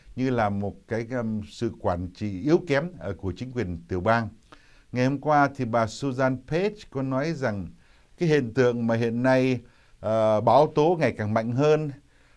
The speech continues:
ờ, ấm nóng toàn cầu và vấn đề cháy rừng nó lây lan như tại các tiểu bang miền Tây nước Mỹ thì đó là hiện tượng nên giải thích như thế nào? Thì ông Michael Pence, ờ, chỉ nói rằng, ờ,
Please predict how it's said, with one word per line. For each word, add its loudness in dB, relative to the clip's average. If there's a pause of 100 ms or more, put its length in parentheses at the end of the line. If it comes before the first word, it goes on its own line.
ờ, -2
ấm 0
nóng 2
toàn 4
cầu 2
và 4
vấn -6
đề -2
cháy -2
rừng -2
nó -2
lây 2
lan 2
như -4
tại -2
các -8
tiểu -4
bang -2
miền -6
Tây -4
nước -8
Mỹ -4
thì -6 (380)
đó 4
là 0
hiện -4
tượng -4
nên 0
giải -2
thích -8
như -8
thế -8
nào? 2 (640)
Thì -4
ông 0
Michael 0 (120)
Pence, 0 (180)
ờ, 0
chỉ -6
nói -4
rằng, -2 (580)
ờ, 0